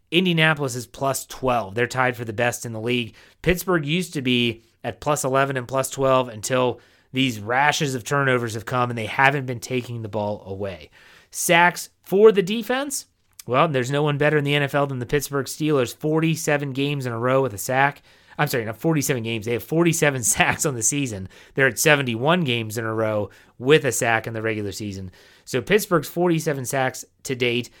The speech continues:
compared to Indianapolis's thirty-three sacks to date. So when you look at these numbers, where is the advantage? You look at the offenses, they're pretty even. I mean, everything from points per game,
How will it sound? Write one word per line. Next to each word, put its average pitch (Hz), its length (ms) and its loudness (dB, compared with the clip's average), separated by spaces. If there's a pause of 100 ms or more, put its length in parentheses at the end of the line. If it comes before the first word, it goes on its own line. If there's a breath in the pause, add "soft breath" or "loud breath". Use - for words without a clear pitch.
(380 soft breath)
compared 139 400 2
to 131 80 -2
Indianapolis's 131 880 -2
thirty-three 127 920 0 (260 soft breath)
sacks - 640 -6
to 107 100 -6
date. 90 260 -10
So 151 80 -6
when 240 80 -8
you 320 80 -2
look 403 140 2
at - 60 -14
these 190 180 0
numbers, 147 360 0
where 196 260 8
is 233 160 10
the 214 140 0
advantage? 170 540 -2 (220 loud breath)
You 175 160 -2
look 285 140 2
at 294 80 -6
the 208 160 -6
offenses, 170 540 0
they're 143 160 2
pretty 254 500 -4
even. 151 520 -6 (1040)
I 143 80 -6
mean, 151 280 -4
everything 156 360 0
from 104 140 -10
points 139 320 -6
per 143 120 -6
game, 135 420 -2